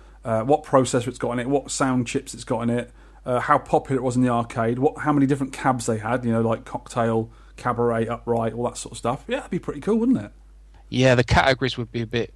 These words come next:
Speaker 2: I was, I was thinking, like, popularity is another sort of dodgy subject. So you could say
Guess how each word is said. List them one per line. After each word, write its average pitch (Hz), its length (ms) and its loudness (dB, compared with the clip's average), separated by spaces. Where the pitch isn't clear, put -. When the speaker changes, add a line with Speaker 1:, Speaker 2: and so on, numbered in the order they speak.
Speaker 2:
I 131 100 2
was, 131 300 -2
I 131 60 2
was 131 180 -2
thinking, 113 380 -6
like, 113 180 0
popularity 131 800 2
is 92 120 -8
another 104 480 -6
sort - 240 -8
of 98 120 -14
dodgy 110 300 -2
subject. - 540 -8
So - 100 -8
you 101 60 -8
could - 140 -10
say 101 240 0